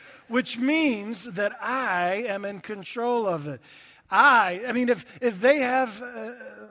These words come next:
the others in the family have an opinion of how it should be set, they're free to submit that request, and I will consider it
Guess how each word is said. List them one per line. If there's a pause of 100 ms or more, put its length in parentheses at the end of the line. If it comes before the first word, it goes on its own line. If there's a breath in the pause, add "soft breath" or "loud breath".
(140)
the
others
in
the
family
have
an
opinion
of
how
it
should
be
set, (340 loud breath)
they're
free
to
submit
that
request,
and
I
will
consider
it